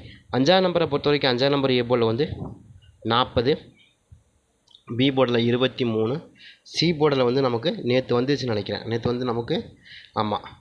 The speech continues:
நேத்து வந்துச்சு. அதனால நமக்கு நேத்து என்ன வந்துச்சு? அஞ்சாம் நம்பர் வந்துச்சு இல்லையா? அஞ்சாம் நம்பர் வந்து நமக்கு ஏற்கனவே வந்திருக்கு. அதனால தான் நான் சொல்றேன்னா,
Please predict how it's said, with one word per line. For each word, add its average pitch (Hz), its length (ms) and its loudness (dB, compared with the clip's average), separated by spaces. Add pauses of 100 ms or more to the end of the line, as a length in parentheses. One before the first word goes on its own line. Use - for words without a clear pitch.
நேத்து 120 260 -4
வந்துச்சு. 131 320 0
அதனால 135 300 4
நமக்கு 127 300 0 (1120)
நேத்து 123 220 -2
என்ன 123 140 2
வந்துச்சு? 120 320 -2
அஞ்சாம் 117 260 0
நம்பர் 110 220 -2
வந்துச்சு 104 260 -8
இல்லையா? 117 240 -4 (540)
அஞ்சாம் 123 240 0
நம்பர் 123 220 0
வந்து 127 160 2
நமக்கு 113 240 0
ஏற்கனவே 113 340 0
வந்திருக்கு. 113 380 -2
அதனால 117 300 0
தான் 123 120 -4
நான் 110 160 -4
சொல்றேன்னா, 113 280 -4